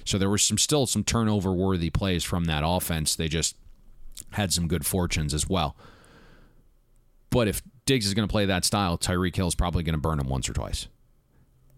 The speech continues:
And so you're starting to just look for some of these matchups, and,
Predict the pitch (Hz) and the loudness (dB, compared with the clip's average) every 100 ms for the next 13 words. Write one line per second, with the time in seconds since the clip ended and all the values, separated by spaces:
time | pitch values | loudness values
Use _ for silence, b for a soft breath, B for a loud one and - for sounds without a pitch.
0 | - 107 101 110 101 - 135 127 113 95 | -6 -2 0 2 2 0 0 2 0 0
1 | 90 92 - 92 101 - 95 85 92 87 | 0 0 0 -2 -2 -2 -2 0 0 0
2 | 80 78 82 80 78 82 73 80 | -2 -2 0 0 0 -2 -2 -2